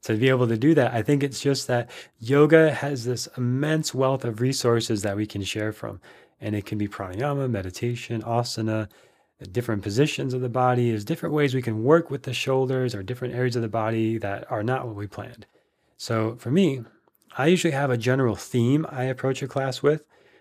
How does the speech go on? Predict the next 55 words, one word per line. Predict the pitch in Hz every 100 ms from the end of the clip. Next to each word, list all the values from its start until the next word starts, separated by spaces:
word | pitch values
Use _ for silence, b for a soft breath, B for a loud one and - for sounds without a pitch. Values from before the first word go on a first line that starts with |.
| _
Maybe | 117 107
it's | 107 -
working | 104 107 110
with | 101
the | 95
root | 92 147
chakra | 156 - 131 123 135 123 120 -
or | 95
working | 95 113 117 104
with | 98 - - _
arm | - 110 131 113
balances, | 107 123 127 180 185 -
right? | 113 110
I |
might | 120 127
go | 123
as | 113
far | - 120 123
as | 117
a | 95
category | - 104 107 117 131 135
of | 123 123
poses, | 131 135 139 160 - b b b
but | -
I | 107
would | 120
not | 131 127
say, | - 123 113 110 B B B B -
"We're | 156
all | 160
gonna | 151 147
do | 135
crow | 135 - 156
pose | 156 113 104
today," | - - - 98 _
because | - - 101 101 98 - _
guess | - 113 -
what? | 156 120 - _ 104
A | 101
lot | 101
of | 104
people | 120 117
can't | 117 123 117
do | 131
crow | 127 160
pose. | 160 - - 104
And | 98 95 B B -
no |
matter | 110 110
how | 110 123
much | 131 135
they | 131 120
practice | 123 131 135 127 127 120
and | 110
try, | - 160 113 107 110